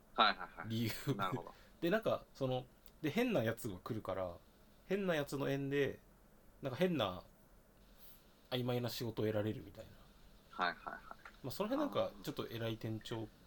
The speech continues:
Speaker 2: 的な話になってるけど。
Speaker 1: はあはあはあはあ。
Speaker 2: なんかそんな話でしたね。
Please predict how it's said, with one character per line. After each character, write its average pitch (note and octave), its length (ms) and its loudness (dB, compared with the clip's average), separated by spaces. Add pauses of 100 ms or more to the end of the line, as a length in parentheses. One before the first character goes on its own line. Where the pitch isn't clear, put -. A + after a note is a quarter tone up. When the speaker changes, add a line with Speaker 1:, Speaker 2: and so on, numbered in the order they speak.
(180)
Speaker 2:
的 A2 160 -2
な G#2 80 0
話 G#2 280 -4
に G2+ 60 -8
な A2+ 60 -10
っ - 40 -18
て - 100 -18
る - 140 -18
け - 80 -12
ど。 - 80 -10
Speaker 1:
は - 60 -4 (100)
あ G2 40 10
は F2+ 280 6 (120)
あ F#2 40 6
は - 80 2 (800)
あ - 40 -10
は - 60 -8
あ。 - 20 -18 (760)
Speaker 2:
な - 60 -12
ん - 40 -18
か - 200 -16
そ A2 80 -2
ん G#2 160 -2
な G2+ 60 -2 (540)
話 - 180 -10
で F2+ 80 -10
し - 140 -14
た - 60 -20
ね。 - 60 -20